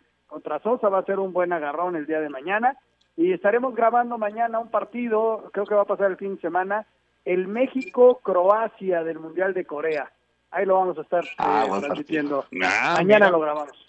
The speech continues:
Speaker 3: Ese es, ¿a qué hora lo
Speaker 2: Buen
Speaker 3: vas a grabar,
Speaker 2: partido.
Speaker 3: Cepín?
Speaker 1: Lo vamos a grabar a las seis de la tarde, Toño, así que, este, va, va a ser difícil que esté con ustedes mañana, pero, pero lo vamos a grabar y creo que lo retransmiten el domingo.
Speaker 3: Está bueno ese, ¿eh? Está bueno. Yo tengo un recuerdo de ese partido,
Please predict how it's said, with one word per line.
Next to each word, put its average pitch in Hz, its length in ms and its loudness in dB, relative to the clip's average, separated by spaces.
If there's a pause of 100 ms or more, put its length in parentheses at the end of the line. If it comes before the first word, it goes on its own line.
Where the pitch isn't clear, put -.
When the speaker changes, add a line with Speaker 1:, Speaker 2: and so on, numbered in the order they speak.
(720)
Speaker 3:
Ese 131 300 -4
es, 117 120 -8
¿a 131 80 -2
qué 180 140 -8
hora 202 100 -2
lo 190 60 -2
Speaker 2:
Buen 151 100 0
Speaker 3:
vas 123 60 -8
a - 80 0
grabar, 196 220 -4
Speaker 2:
partido. 196 120 -6
Speaker 3:
Cepín? 185 380 -16 (800)
Speaker 1:
Lo 156 80 -6
vamos 226 240 4
a 233 40 6
grabar 202 280 2
a 233 60 -2
las 196 180 -4
seis 233 180 -2
de 247 80 0
la 202 120 -2
tarde, 220 340 -4
Toño, 170 300 -6
así 196 160 -14
que, 196 360 -4 (320)
este, 147 280 -6
va, 165 140 2
va 180 160 4
a 185 40 0
ser 196 160 4
difícil 175 360 -4
que 170 100 -4
esté - 140 -4
con 180 140 -4
ustedes 175 260 0
mañana, 175 380 2
pero, 175 340 2 (300)
pero 160 260 -2
lo 165 100 -2
vamos 202 200 2
a 220 40 4
grabar 202 300 4
y 226 40 -2
creo 233 200 -6
que 269 120 0
lo 233 120 2
retransmiten 202 600 -4
el 185 120 -4
domingo. 180 440 -6 (960)
Speaker 3:
Está - 220 0
bueno 156 320 2
ese, 135 420 2
¿eh? 185 160 -2
Está 127 220 2
bueno. 160 260 0
Yo 185 160 2
tengo 226 260 0
un 214 60 0
recuerdo 180 520 0
de 143 120 -2
ese 156 200 -6
partido, 147 580 -6